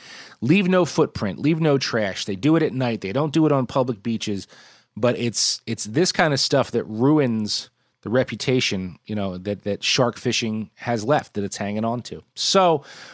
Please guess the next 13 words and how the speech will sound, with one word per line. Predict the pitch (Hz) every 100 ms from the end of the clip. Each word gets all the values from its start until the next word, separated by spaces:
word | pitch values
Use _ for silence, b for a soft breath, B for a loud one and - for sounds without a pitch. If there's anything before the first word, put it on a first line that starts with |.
| B -
we'll | 185
see. | - 220 185 147
More | 139 165 190
might | 180 175 147
develop | 151 160 143
there. | 156 143 131 110 -
But, | 120 113 123
uh, | 113 107 -
Justin, | 123 117 - 113
I | 98
do | 98 117 113
appreciate | - 208 214 196 175 151
that. | 165 160 139